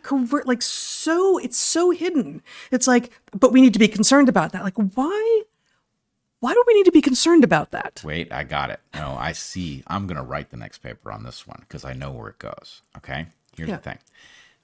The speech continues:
Speaker 2: Um, let's say that males and females are leaving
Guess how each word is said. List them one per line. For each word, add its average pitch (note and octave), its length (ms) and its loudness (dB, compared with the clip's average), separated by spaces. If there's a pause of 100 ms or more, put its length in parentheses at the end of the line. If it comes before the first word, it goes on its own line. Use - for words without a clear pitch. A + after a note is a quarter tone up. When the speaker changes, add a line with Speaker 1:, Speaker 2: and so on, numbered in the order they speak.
Speaker 2:
Um, D2+ 280 -8 (540)
let's A2+ 180 -6
say F2 220 -6
that D#2+ 160 -10
males G#2 760 -8 (260)
and D2+ 180 -12
females B1 840 -10 (120)
are C#2+ 160 -8
leaving D2 640 -10